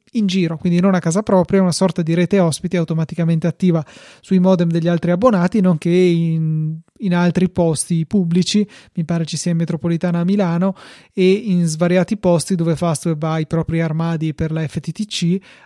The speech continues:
hanno un, un ulteriore cappellino sopra che emette questa rete Wi-Fi,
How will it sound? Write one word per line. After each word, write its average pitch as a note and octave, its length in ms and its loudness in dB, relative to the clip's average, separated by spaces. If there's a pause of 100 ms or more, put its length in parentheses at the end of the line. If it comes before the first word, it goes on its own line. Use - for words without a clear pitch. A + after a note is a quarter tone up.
hanno F#3+ 280 2
un, F3+ 120 2
un F3 160 2
ulteriore F3 440 2
cappellino F#3+ 600 4
sopra F#3 400 0
che E3 140 -2
emette E3 360 -2
questa E3+ 300 -6
rete E3 260 -2
Wi-Fi, F3 680 0